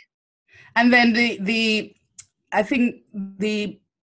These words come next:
more than choosing which path to go, um, what to do first or next, is that I think, um, Caribbean millennial women, you know,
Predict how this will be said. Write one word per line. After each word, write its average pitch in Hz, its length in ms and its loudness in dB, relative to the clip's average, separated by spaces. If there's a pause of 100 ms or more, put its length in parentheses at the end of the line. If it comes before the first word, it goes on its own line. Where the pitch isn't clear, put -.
(120)
more 220 260 2
than 254 200 4
choosing 240 440 2
which 202 220 -2
path 196 240 0
to 208 60 -8
go, 185 560 -2
um, 175 180 2
what 175 160 2
to 233 80 -4
do 185 120 -2
first 175 600 -2
or 175 160 2
next, 170 480 0 (920)
is 214 160 -4
that 202 160 4
I 214 60 4
think, 214 440 0
um, 190 300 4
Caribbean 226 500 0
millennial 214 380 2
women, 170 640 2
you 208 160 -2
know, 175 120 0